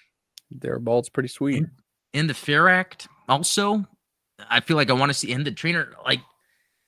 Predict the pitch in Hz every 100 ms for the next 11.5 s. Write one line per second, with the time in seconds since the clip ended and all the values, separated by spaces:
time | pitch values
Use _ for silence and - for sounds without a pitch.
0 | _ _ - 107 - 143 185 - 160 139
1 | 151 151 - 123 135 123 135 - 113 104
2 | 101 87 127 95 - _ - 85 92 151
3 | 85 95 107 110 101 95 110 110 - -
4 | - _ - 143 - 110 131 190 233 -
5 | _ - - _ - 175 196 262 277 -
6 | - - - - - - _ _ _ _
7 | _ - - - - - 113 117 113 113
8 | - 82 87 85 76 - _ _ _ _
9 | _ _ _ - 85 82 73 71 _ _
10 | _ _ _ _ _ _ _ _ _ _
11 | _ _ _ 233